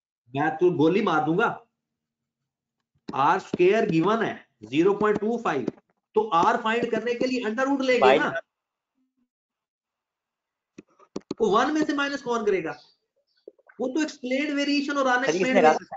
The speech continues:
Speaker 1: वेरिएशन। ऐसी खतरनाक बातें कर रहे हो यार, paper के नजदीक, नजदीक दिल घबराने वाली। वन में से minus क्यों करेंगे? ये क-, किस,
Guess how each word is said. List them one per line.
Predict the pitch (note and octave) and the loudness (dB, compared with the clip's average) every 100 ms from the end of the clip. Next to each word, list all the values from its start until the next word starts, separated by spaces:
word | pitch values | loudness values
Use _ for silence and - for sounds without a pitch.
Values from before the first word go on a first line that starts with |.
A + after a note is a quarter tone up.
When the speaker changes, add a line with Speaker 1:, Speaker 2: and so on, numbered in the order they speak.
| - F#3 _ - - | -20 -20 _ -20 -18
Speaker 1:
वेरिएशन। | F3 D3 C3 B2+ _ _ _ _ _ _ _ _ _ _ _ _ _ _ - - _ - - - - | -14 -12 -12 -14 _ _ _ _ _ _ _ _ _ _ _ _ _ _ -20 -20 _ -10 -10 -14 -6
ऐसी | D#3+ E3 C4 A3 - | -4 -2 -2 -2 -8
खतरनाक | - G#3+ A3+ G#3+ A3+ A3 | -4 -2 2 2 2 2
बातें | A3+ A#3+ A#3+ | 0 0 -2
कर | A3 | 0
रहे | G#3+ | 2
हो | A3+ | 2
यार, | G#3 G3+ G#3 | 4 2 4
paper | G3 G3 | 2 2
के | G3+ G#3 | 0 2
नजदीक, | G3 E3+ F#3 F#3 | 2 2 0 2
नजदीक | F#3 E3 E3+ - _ _ _ _ _ | 0 0 -8 -12 _ _ _ _ _
दिल | F3 F#3 | 2 4
घबराने | D#3 D3+ D#3+ F3+ | 4 2 2 2
वाली। | F#3+ F3 E3 - _ _ _ _ _ - - - - _ _ _ _ _ _ _ _ _ _ _ _ _ _ _ _ _ _ G5+ - _ _ - - - _ _ | 0 0 -4 -10 _ _ _ _ _ -20 -20 -20 -20 _ _ _ _ _ _ _ _ _ _ _ _ _ _ _ _ _ _ _ -20 _ _ -20 -20 -20 _ _
वन | C#3 F3+ | -2 0
में | B3+ | 0
से | B3+ | -2
minus | B3 A#3+ A#3+ A#3+ | 0 0 -2 -2
क्यों | G#3 | 0
करेंगे? | F#3 D#3 C#3 | 2 0 -4
ये | A#2+ E3+ G#3+ | -4 -4 -4
क-, | A3 F#3+ | -6 -2
किस, | G#3+ - | -2 -2